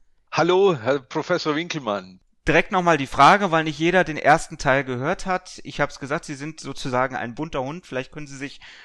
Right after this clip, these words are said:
Speaker 2: selber nochmal kurz vorstellen, wer ist Jürgen Zinecker?
Speaker 1: Mein Name haben Sie ja schon, Jürgen Zinecker. Ich bin Geschäftsführer von der Axol G M B H.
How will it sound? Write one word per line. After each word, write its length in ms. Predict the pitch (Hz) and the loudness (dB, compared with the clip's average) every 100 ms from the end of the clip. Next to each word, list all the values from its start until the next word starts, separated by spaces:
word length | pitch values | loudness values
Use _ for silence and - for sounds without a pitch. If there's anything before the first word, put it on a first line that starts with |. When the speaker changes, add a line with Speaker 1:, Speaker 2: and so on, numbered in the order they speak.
| - _ _ | -20 _ _
Speaker 2:
selber 300 | 131 147 170 | 2 2 2
nochmal 240 | 147 143 | 0 -2
kurz 320 | - 170 180 | -4 -6 -6
vorstellen, 600 | - 165 160 160 151 147 | -6 -8 -6 -6 -6 -6
wer 200 | 135 131 | -6 -6
ist 160 | 104 - | -8 -10
Jürgen 240 | 131 123 | -12 -12
Zinecker? 500 | - 107 101 - - _ _ _ | -10 -10 -10 -14 -18 _ _ _
Speaker 1:
Mein 180 | 123 131 | -4 -2
Name 480 | 139 151 139 123 113 | 0 -2 -4 -16 -18
haben 400 | 95 - 120 180 | -18 -8 -6 -6
Sie 100 | 202 | -2
ja 120 | 190 | -4
schon, 420 | - 190 185 170 | -2 -4 -4 -10
Jürgen 280 | 135 151 120 | -2 -2 -2
Zinecker. 440 | - 170 170 - 143 | -4 -4 -4 -4 -4
Ich 140 | 127 | -4
bin 120 | 135 | -10
Geschäftsführer 640 | 120 - 135 - - 139 127 | -6 -2 -2 -4 -4 -2 -2
von 180 | - 110 | -4 0
der 160 | 92 | 0
Axol 340 | - - 180 165 | 0 -2 -2 0
G 160 | 170 | 0
M 120 | 160 | 0
B 100 | 156 | 0
H. 320 | 135 131 131 | 2 2 2